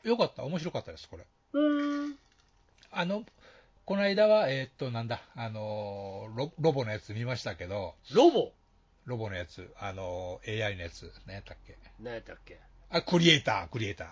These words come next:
Speaker 2: あ、クリエイターな。はいはいはい。
Speaker 1: ザ・クリエイター。うん。
Speaker 2: うん。
Speaker 1: あれはあれで非常に見応えがあって、もう、
Speaker 2: おう。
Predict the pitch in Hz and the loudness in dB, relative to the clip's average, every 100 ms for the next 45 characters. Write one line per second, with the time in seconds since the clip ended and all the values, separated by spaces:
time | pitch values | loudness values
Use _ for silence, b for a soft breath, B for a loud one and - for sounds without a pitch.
0 | - 156 - 180 175 160 175 330 339 202 | -2 0 0 4 4 4 2 2 0 0
1 | 170 147 123 107 104 113 - 110 98 - | 2 2 2 -4 -2 -2 -2 -6 -8 -10
2 | 101 104 95 - - 156 113 82 _ - | -12 -10 -12 -14 -8 -8 -8 -14 _ -20
3 | - _ - - _ _ - 214 247 240 | -20 _ -20 -20 _ _ -8 -4 0 2
4 | 233 220 214 208 185 - 196 160 160 160 | 2 0 0 0 -2 0 0 2 2 2
5 | 156 143 123 95 - 95 92 90 92 85 | 4 2 2 -4 -8 -8 -6 -6 -8 -10
6 | - _ _ _ _ _ - 196 - | -16 _ _ _ _ _ 2 4 4